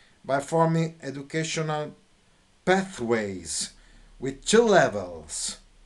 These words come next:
The first leading to the achievement of the qualification at the end of the first cycle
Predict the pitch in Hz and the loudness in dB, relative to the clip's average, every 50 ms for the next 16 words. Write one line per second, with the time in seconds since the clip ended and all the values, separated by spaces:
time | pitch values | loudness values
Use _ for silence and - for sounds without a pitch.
0 | - - - - - - - - _ _ _ _ - 92 98 113 - - - 151 | -20 -20 -20 -20 -20 -20 -20 -20 _ _ _ _ -16 -10 -10 -10 -8 -8 -2 2
1 | 175 214 233 247 240 - - - - - - _ _ _ _ _ _ _ _ _ | 6 8 8 8 6 6 2 -2 -4 -10 -16 _ _ _ _ _ _ _ _ _
2 | _ _ _ _ _ - 127 143 160 175 180 180 - 165 180 175 180 180 180 180 | _ _ _ _ _ -4 2 4 6 6 6 6 4 2 2 2 2 0 -2 -4
3 | - - 151 147 139 - - - 127 - - - 185 175 175 180 175 180 180 175 | -6 -8 -8 -8 -8 -8 -10 -12 -8 -4 4 6 6 6 8 6 4 4 4 2
4 | 165 170 - 147 135 120 120 135 - - 135 135 139 139 - 151 139 143 - 156 | 2 -2 -6 -10 -8 -6 -6 -6 -2 -2 0 0 0 -2 -6 -8 -10 -6 -4 -2
5 | 160 165 160 - 180 170 160 156 156 - - - 127 123 110 110 123 127 131 139 | -2 -2 0 0 0 0 -2 -2 -6 -10 -14 -14 -12 -12 -10 -6 -4 -2 0 2
6 | 160 165 170 165 165 170 190 190 - - _ _ _ _ _ _ _ _ _ _ | 2 0 0 0 0 0 0 -2 -4 -8 _ _ _ _ _ _ _ _ _ _
7 | _ _ _ _ _ - 123 123 127 123 - - 160 170 165 165 - - - - | _ _ _ _ _ -10 -8 -8 -6 -8 -6 -2 -2 0 0 0 -2 -2 -2 0
8 | 156 151 160 165 165 165 - 175 170 170 165 160 | 2 2 4 2 2 0 0 0 0 0 0 -4